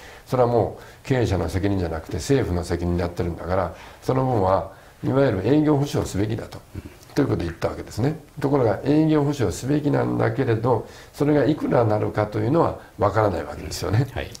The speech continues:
Speaker 1: で、だからそこで、えー、その、そ-、その金額を測定できないから、まずはゼロゼロ融資などでお金を借りて営業を続けてくださいと。で、そして終わって、必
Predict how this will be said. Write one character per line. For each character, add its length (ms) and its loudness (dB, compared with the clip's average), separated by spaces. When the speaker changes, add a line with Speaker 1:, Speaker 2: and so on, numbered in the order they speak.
Speaker 1:
で、 140 0
だ 100 4
か 120 2
ら 180 4
そ 140 -4
こ 140 0
で、 280 2
え 180 4
ー、 20 2
そ 140 0
の、 300 4
そ-、 60 -6
そ 120 -2
の 180 2
金 200 2
額 200 2
を 60 2
測 280 -4
定 180 0
で 140 0
き 80 0
な 120 2
い 60 -2
か 60 -4
ら、 100 -2
ま 200 2
ず 120 -4
は 300 0
ゼ 140 2
ロ 100 2
ゼ 120 0
ロ 100 0
融 260 -2
資 160 -8
な 120 2
ど 120 -4
で 300 -2
お 100 -2
金 220 2
を 140 0
借 200 -2
り 60 -8
て 240 -6
営 160 2
業 140 2
を 20 2
続 220 0
け 80 -2
て 80 -2
く 80 0
だ 120 2
さ 120 -6
い 60 -10
と。 140 -20
で、 100 2
そ 140 2
し 100 -6
て 260 2
終 120 2
わ 100 4
っ 100 -10
て、 80 -12
必 160 -2